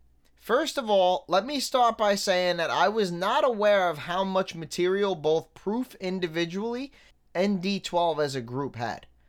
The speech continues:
That's not to say it was necessarily a lot, but just more than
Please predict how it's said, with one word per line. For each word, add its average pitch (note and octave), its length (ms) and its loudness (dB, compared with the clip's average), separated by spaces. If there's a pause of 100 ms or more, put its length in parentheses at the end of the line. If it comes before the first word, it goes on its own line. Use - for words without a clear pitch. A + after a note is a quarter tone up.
(440)
That's E3 220 0
not B3 180 0
to B3+ 80 -2
say B3+ 240 4
it A3 100 4
was F#3 160 2
necessarily G3 760 2
a D3+ 100 4
lot, E3+ 460 2
but D3 140 -6
just D3 220 -6
more F#3 320 2
than E3+ 160 0